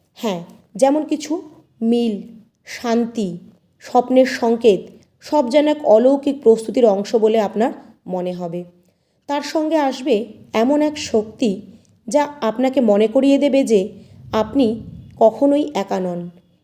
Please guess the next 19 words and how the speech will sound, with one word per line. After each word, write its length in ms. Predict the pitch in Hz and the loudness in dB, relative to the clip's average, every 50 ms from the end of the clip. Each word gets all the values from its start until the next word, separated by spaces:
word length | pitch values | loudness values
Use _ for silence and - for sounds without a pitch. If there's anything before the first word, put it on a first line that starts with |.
| _ _ _ | _ _ _
এবং 320 | 254 254 302 294 294 294 - | -4 -2 -2 -2 -2 -4 -6
আপনার 420 | - 226 220 226 254 262 269 262 | -4 -4 -4 -2 0 0 0 0
জীবনেও 520 | 202 202 214 202 240 269 285 254 196 175 170 - - - _ _ _ _ _ | -2 -4 0 2 2 4 4 4 2 2 -4 -10 -18 -20 _ _ _ _ _
এক 220 | 220 214 196 196 - - - - _ _ _ _ - | -8 -6 -6 -8 -10 -14 -20 -20 _ _ _ _ -8
উদ্দেশ্য 580 | 254 247 208 196 196 240 240 240 - - - | -8 -6 -6 -2 -2 -2 -2 -4 -6 -6 -4
আছে। 460 | 196 180 180 180 - - - 180 175 175 - _ _ _ _ _ _ _ _ _ - | -4 -4 -4 -8 -10 -10 -12 -12 -12 -14 -20 _ _ _ _ _ _ _ _ _ -8
আপনি 640 | 233 233 233 - - - - _ - 254 285 269 | -8 -8 -8 -10 -16 -20 -16 _ -4 -2 -2 0
এক 140 | 240 214 214 214 - | 0 -2 -4 -6 -6
উদ্দেশ্য 460 | - 226 208 202 247 285 269 - - | -6 -6 -4 0 0 0 0 0 -2
নিয়ে 220 | 294 269 277 302 285 | 0 0 2 0 0
পৃথিবীতে 440 | 277 226 214 226 208 220 214 214 196 | 0 -2 -4 -2 -4 0 2 2 0
এসেছেন। 500 | 196 - 196 185 - - 185 180 175 175 - - _ _ _ _ _ _ _ _ _ | 0 -2 -6 -6 -6 -6 -6 -6 -8 -12 -16 -20 _ _ _ _ _ _ _ _ _
সে 280 | - - 311 285 285 294 | -8 -4 -2 -2 -2 -2
আপনার 360 | - 214 208 220 240 240 233 - - | -4 -6 -4 -2 0 0 0 0 2
অতীত, 340 | - 233 226 233 269 269 226 196 | 2 2 2 0 -4 -4 -2 0
বর্তমান, 480 | 196 208 208 208 208 247 240 254 247 233 | 2 2 2 2 0 -2 -2 -2 -2 -2
ভবিষ্যৎকে 680 | 196 202 190 233 226 - - 254 247 247 - - 269 254 - - | -4 -6 -6 -6 -6 -4 -4 -4 -4 -2 -4 -4 -4 -4 -2 -2
একসাথে 500 | 262 285 294 294 - - 269 262 247 220 | -2 -2 -2 -4 -6 -6 -4 -2 -2 -2
বাঁধবে, 460 | 196 190 185 175 170 170 180 180 185 | 0 -2 -2 -4 -4 -4 -4 -4 -4